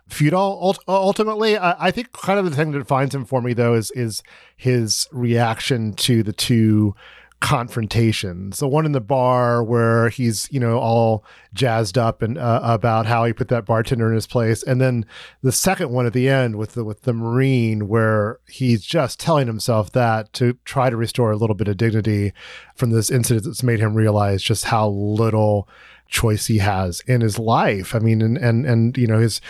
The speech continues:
chosen career has made him someone who follows orders, and he can adopt a rebellious attitude and et cetera, et cetera. But in the end, he's going to follow those orders. I think it's interesting, too, how I never thought of Jack Nicholson necessarily as a short person,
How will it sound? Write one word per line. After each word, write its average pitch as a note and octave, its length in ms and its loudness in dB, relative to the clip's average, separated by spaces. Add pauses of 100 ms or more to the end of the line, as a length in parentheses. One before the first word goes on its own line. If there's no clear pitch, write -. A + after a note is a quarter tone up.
(120)
chosen C3 260 -2
career A2+ 280 0
has A2 120 0
made A2 240 2
him A2 140 -2
someone A2 320 0
who G#2 180 2
follows G#2+ 400 0
orders, G#2+ 440 0
and G#2 460 0 (300)
he C3 180 -2
can A#2+ 260 -2
adopt A2 420 -2
a A#2 40 2
rebellious G#2 540 0
attitude A#2+ 640 2
and G#2+ 380 -8
et A#2 160 -10
cetera, G#2 260 -2
et F#2 60 -12
cetera. A#2+ 320 0
But G2+ 120 0
in G2+ 140 0
the G2 160 -2
end, F#2 220 -2
he's G2 200 -4 (300)
going F2+ 260 -2
to E2 140 -10 (260)
follow E2 300 -4
those C3+ 260 -8
orders. G2 240 -6 (140)
I - 60 -20
think A3+ 120 0
it's A3 80 -2
interesting, F3+ 300 -2
too, F3 180 2
how D3 420 0 (400)
I C#3+ 120 0
never D3+ 500 0
thought C#3 280 0
of B2 80 -4
Jack A#2+ 260 -2
Nicholson B2+ 340 -8
necessarily A#2+ 640 -2
as A2+ 140 -6
a G#2+ 80 -4
short - 500 -2 (160)
person, A3+ 580 -4